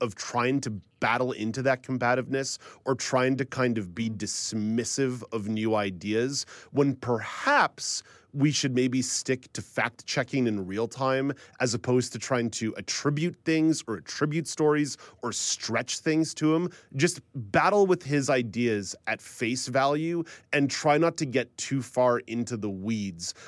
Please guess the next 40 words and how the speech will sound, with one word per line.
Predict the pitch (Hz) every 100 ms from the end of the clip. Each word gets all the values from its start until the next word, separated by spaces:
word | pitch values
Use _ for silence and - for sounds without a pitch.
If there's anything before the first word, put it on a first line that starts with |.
| -
I, | 147 -
I | 156
don't | 165
know | 190
if | 156
what | 147
I'm | 131
saying | 113 135 123
even | 117 117
necessarily | 117 107 - 113 107
makes | 98 -
sense | - 104 110
there, | 151 147
but | 127 - -
Michelle, | 127 165 151
what | 226 143
lessons | 135 - 135 -
do | -
you | 113
think | - 107 -
the | 113
media | 107 110 117 113
can | - 98
take | 104 95 -
in | 113 117
trying | - 113 110 110
to | - 117 107 104 - _
cover | - 208 120
Pierre | 92 139 123
Poilievre | 120 117 110 98 92
in, | - 127
like, | 120 -
in | 135
a | 117
very, | 131 135 127
in, | 123 117 113
in, | 127 123 123
in | 135
a, | 117 113 104
um, | 104 101 98 95